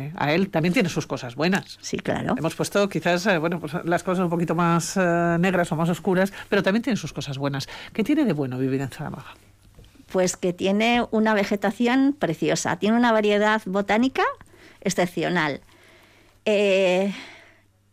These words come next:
Speaker 1: Está muy
Speaker 2: es
Speaker 1: cerquita
Speaker 2: otra,
Speaker 1: del centro también,
Speaker 2: está
Speaker 1: ¿eh? Para
Speaker 2: cerquita del
Speaker 1: moverse,
Speaker 2: centro.
Speaker 1: sí.
Speaker 2: Tenemos unas plazas que están estupendamente bien, eh, espacios. Yo, la verdad es que yo estoy encantada.
Speaker 1: ¿Comercio?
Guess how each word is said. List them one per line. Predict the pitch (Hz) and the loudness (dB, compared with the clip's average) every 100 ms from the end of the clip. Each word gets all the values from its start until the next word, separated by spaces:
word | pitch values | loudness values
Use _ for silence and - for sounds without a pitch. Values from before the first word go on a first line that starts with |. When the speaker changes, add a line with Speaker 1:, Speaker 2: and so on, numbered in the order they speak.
| - | -14
Speaker 1:
Está | - 135 | -8 -2
muy | 165 | 0
Speaker 2:
es | |
Speaker 1:
cerquita | 190 285 392 | 0 0 2
Speaker 2:
otra, | 175 | 2
Speaker 1:
del | 131 | 0
centro | - 170 165 165 | -2 -2 -2 0
también, | 226 131 - | 0 0 0
Speaker 2:
está | 170 | 0
Speaker 1:
¿eh? | 254 | 0
Para | 160 | 0
Speaker 2:
cerquita | - - | 0 2
del | 233 202 | 2 0
Speaker 1:
moverse, | - | -2
Speaker 2:
centro. | 208 208 170 165 - | -2 -2 -2 -4 -6
Speaker 1:
sí. | - - - - - _ _ _ | -16 -20 -20 -20 -20 _ _ _
Speaker 2:
Tenemos | 202 208 269 294 | -2 0 0 0
unas | 302 285 277 | 0 0 0
plazas | 277 294 - 339 - | 0 0 0 -2 -2
que | 202 | -4
están | 185 - 220 269 320 - | -2 0 0 0 -4 -6
estupendamente | 208 190 185 240 233 175 170 170 | -6 -6 -2 0 0 0 0 0
bien, | 247 277 208 - | 2 2 0 0
eh, | 196 185 175 175 185 180 - - | 0 2 2 0 -2 -4 -12 -8
espacios. | 190 196 202 214 262 320 - - _ _ - _ - | -4 -2 -2 -2 0 0 -2 -10 _ _ -20 _ -10
Yo, | 185 180 202 | -4 0 2
la | 214 220 214 | 2 2 2
verdad | 214 226 240 | 0 -2 -2
es | 254 - | -4 0
que | 226 175 | 0 2
yo | 175 | 0
estoy | 185 247 | 0 0
encantada. | 175 160 180 247 190 - - - - - - - - - | 0 0 2 2 2 -2 -10 -20 -20 -20 -20 -20 -20 -6
Speaker 1:
¿Comercio? | 214 202 226 302 | -2 0 0 -2